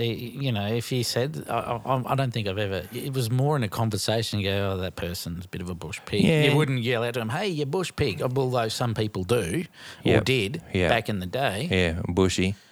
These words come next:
Speaker 2: Call people bushy. Um, but I, um, I never actually heard anyone refer to themselves as a bush pig.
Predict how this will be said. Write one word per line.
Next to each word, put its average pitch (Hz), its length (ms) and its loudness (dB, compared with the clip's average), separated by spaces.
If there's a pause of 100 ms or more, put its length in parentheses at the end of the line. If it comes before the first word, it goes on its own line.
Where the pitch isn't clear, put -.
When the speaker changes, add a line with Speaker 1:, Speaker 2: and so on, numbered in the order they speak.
(340)
Speaker 2:
Call 98 120 6
people 92 300 4
bushy. 92 440 2 (380)
Um, 147 220 4 (100)
but 135 200 2
I, 123 560 2
um, 113 240 0
I 117 100 2
never 123 300 2
actually 101 320 2
heard 104 260 4
anyone 95 320 2
refer 95 300 2
to 92 80 4
themselves 87 520 0
as 85 120 2
a 85 60 -2
bush 80 240 -4
pig. 76 300 -6